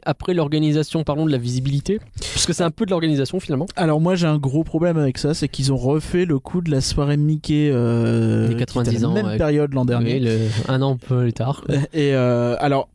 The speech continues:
Speaker 2: c'est-à-dire qu'en gros, on a une scène, on a Central Plaza avec
Speaker 1: Mm.
Speaker 2: quatre scènes autour qui sont hautes, qui sont comme il faut, euh, qui permettent d'être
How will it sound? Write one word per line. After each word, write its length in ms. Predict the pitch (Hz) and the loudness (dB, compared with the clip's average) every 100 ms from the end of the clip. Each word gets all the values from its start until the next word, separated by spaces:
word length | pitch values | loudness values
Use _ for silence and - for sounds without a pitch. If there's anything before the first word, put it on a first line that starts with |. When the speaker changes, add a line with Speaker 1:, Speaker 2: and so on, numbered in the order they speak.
| _ - | _ -12
Speaker 2:
c'est-à-dire 440 | - - 139 170 - | -6 -4 0 -2 0
qu'en 240 | 170 143 | -2 0
gros, 300 | 135 135 160 | 0 0 2
on 100 | 139 | 2
a 80 | 127 | 2
une 220 | 139 139 | 2 2
scène, 420 | 120 - 190 139 123 - _ | 0 0 2 2 -2 -8 _
on 160 | 123 120 | -2 0
a 200 | 117 113 - - - - | 0 -2 -6 -20 -20 -6
Central 380 | - 170 175 160 | -2 0 0 0
Plaza 360 | 147 131 139 | 0 0 0
avec 180 | 180 139 | 0 0
Speaker 1:
Mm. 80 | 120 | 0
Speaker 2:
quatre 280 | 127 202 180 | 0 0 -4
scènes 260 | - 185 | -2 0
autour 320 | 170 165 147 - | 0 0 -4 -4
qui 80 | |
sont 220 | 123 - 131 - | -6 -4 -6 -4
hautes, 260 | 156 160 - - - - | -2 -2 -6 -20 -20 -8
qui 100 | 135 | -4
sont 160 | - | -2
comme 260 | 123 - 208 | -2 -2 0
il 120 | 196 | 0
faut, 320 | - 175 165 - - - 139 | 0 0 0 -2 -16 -6 -2
euh, 140 | 117 | -2
qui 120 | - | -2
permettent 360 | - 151 165 151 | -4 0 0 0
d'être 200 | 127 | -2